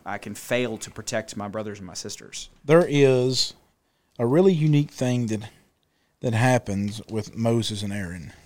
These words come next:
Speaker 2: And I, I wanna look at something in Luke fourteen, but, but while we're turning there, I, I, so Moses and Aaron, the second time God is going to bring water from the rock.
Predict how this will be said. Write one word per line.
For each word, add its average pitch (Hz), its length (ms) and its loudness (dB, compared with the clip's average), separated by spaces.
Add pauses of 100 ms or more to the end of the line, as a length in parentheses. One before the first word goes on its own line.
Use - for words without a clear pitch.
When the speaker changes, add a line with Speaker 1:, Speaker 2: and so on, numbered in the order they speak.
(320)
Speaker 2:
And 107 260 -4 (640)
I, 147 60 2
I 170 160 2
wanna 202 120 8
look 185 140 8
at - 80 0
something 135 220 2
in 123 80 2
Luke 135 180 4
fourteen, 127 540 -2
but, 117 200 -4
but 127 140 -8
while 147 220 6
we're 135 100 4
turning 165 360 2
there, 120 460 0
I, - 60 -4
I, - 60 -2 (680)
so 160 380 4
Moses 208 420 4
and 165 80 2
Aaron, 151 280 2
the 123 60 0
second - 540 0
time 131 340 0
God 151 400 6
is 135 120 -2
going 147 180 2
to 139 80 2
bring 143 240 0
water 139 300 4
from 120 160 -4
the 110 80 -2
rock. 113 480 0